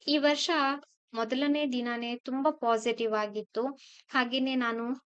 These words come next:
ದೇವ್ರ ಮುಂದೆ ಕೂತ್ಕೊಂಡು ಪ್ರಾರ್ಥನೆ ಮಾಡ್ತಾ ಇದ್ದೆ. ನನ್ನ ಮನ್ಸಲ್ಲಿರುವಂತಹ ಚಿಕ್ಕ ಪುಟ್ಟ ಎಲ್ಲ ಆಸೆ ಆಕಾಂಕ್ಷೆಗಳನ್ನು ಕೂಡ ಭಗವಂತ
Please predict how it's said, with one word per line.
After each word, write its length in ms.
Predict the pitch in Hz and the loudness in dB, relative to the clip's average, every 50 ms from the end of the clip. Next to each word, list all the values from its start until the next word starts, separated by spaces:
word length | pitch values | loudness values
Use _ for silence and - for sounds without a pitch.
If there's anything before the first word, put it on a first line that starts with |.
| - 226 | -4 0
ದೇವ್ರ 200 | 240 233 233 233 | 0 2 2 0
ಮುಂದೆ 320 | 240 233 233 226 220 226 226 | -2 -4 -6 -4 -4 -4 -4
ಕೂತ್ಕೊಂಡು 760 | - - 226 220 - _ - 226 220 214 214 220 247 262 | -4 -4 -6 -6 -6 _ -4 -2 -2 0 0 0 0 0
ಪ್ರಾರ್ಥನೆ 560 | 254 - 247 226 214 214 208 - 233 226 220 220 | -4 -2 0 0 0 0 -2 -4 -4 -4 -2 -2
ಮಾಡ್ತಾ 460 | 220 220 214 208 208 - - 208 208 | -2 -2 -4 -6 -8 -8 -6 -4 -4
ಇದ್ದೆ. 260 | 208 202 202 214 220 247 262 254 - - - - _ _ - | -4 -4 -2 -2 -2 -2 -4 -8 -14 -20 -20 -20 _ _ -4
ನನ್ನ 220 | 262 262 269 285 311 320 | -2 0 2 2 2 2
ಮನ್ಸಲ್ಲಿರುವಂತಹ 1040 | 311 285 254 254 254 - 262 247 240 240 240 226 233 233 226 226 - 240 226 - 233 226 226 226 | 2 2 2 0 0 0 -2 -2 -2 -2 -2 -2 -2 -2 -4 -4 -4 -4 -4 -2 -2 -2 -2 0
ಚಿಕ್ಕ 220 | - 254 240 - - | 0 -2 -2 0 -4
ಪುಟ್ಟ 320 | 247 233 - 226 226 - 220 220 | -6 -4 -4 -6 -4 -2 0 0
ಎಲ್ಲ 380 | 214 220 233 226 247 262 277 294 285 | 0 0 0 -2 0 0 2 4 4
ಆಸೆ 440 | 262 233 226 226 226 226 - 247 | 6 6 4 4 2 0 -2 -2
ಆಕಾಂಕ್ಷೆಗಳನ್ನು 1000 | 233 226 220 214 - 220 214 220 226 220 - 233 220 214 220 220 214 214 220 220 | 0 0 0 0 -2 -6 -6 -4 -4 -4 -4 -2 0 2 2 2 2 0 -2 -4
ಕೂಡ 200 | 220 - 220 214 208 208 185 - _ _ _ _ _ - | -4 -4 -2 -2 -2 -4 -4 -8 _ _ _ _ _ -2
ಭಗವಂತ 440 | 233 226 220 233 240 247 247 247 - | -2 0 0 0 -2 -2 -2 -2 -2